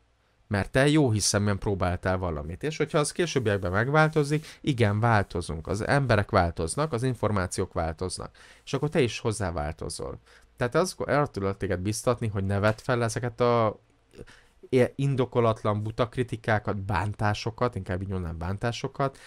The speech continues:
és, ö, és merd felvállalni magad, és ne ijedj meg attól, hogy öten egyetértenek veled, öten meg utálni fognak. Mert ide nekem abból az ötből fogsz tudni tovább lépni.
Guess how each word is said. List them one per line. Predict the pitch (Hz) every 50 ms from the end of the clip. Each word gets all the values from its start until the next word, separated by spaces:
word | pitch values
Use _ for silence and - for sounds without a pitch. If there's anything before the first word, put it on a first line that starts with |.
| - - _ _
és, | - - 113 110 110 - - -
ö, | 123 120 117 117 117 113 113 113
és | 117 117 - 110 113 -
merd | 151 160 156 120 110
felvállalni | - - 113 104 98 98 90 95 95 90 90 98
magad, | 98 101 98 95 101 101 98
és | 107 113 110 - - - - -
ne | 156 208
ijedj | 240 190 127 113
meg | 110 110 95
attól, | 113 110 110 - - 101 101 -
hogy | - 98 98 -
öten | 135 123 - 110 98
egyetértenek | 101 104 104 107 104 - 113 101 98 - 104 95 98 -
veled, | - 101 98 98 -
öten | - 98 - - 101 92
meg | 90 90 87
utálni | 87 87 - - 82 82 82 85
fognak. | 85 - - 87 92 90 90 87 - _ - - - _ _ _ _
Mert | - 110 113 113 113 117 -
ide | 147 147 127 127 110
nekem | 101 101 - 110 107
abból | 107 95 95 107 107
az | 110 107 117
ötből | 120 107 95 92 101 95 95
fogsz | - - 92 - -
tudni | - - 87 95
tovább | 92 - 101 90 87 78 80 82
lépni. | 85 82 80 - - - 80 80